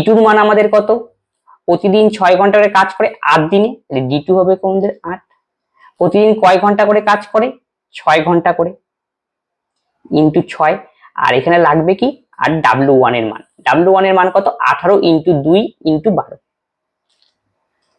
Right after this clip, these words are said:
দুই into বারো।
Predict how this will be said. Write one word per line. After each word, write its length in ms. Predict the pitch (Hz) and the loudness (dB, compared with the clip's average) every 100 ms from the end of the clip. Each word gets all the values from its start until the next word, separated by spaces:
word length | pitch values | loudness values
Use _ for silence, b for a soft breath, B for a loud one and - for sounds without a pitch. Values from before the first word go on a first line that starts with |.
| _ _ _ _ _ _ _ _ _ _ _ _ _ _ _ _ _ _ _ _ _ _ - 131 123 | _ _ _ _ _ _ _ _ _ _ _ _ _ _ _ _ _ _ _ _ _ _ -4 -2 0
দুই 200 | 143 180 262 _ _ _ - | 2 0 -2 _ _ _ -4
into 280 | 120 120 - - | -2 -2 -4 -6
বারো। 180 | - - | -8 -16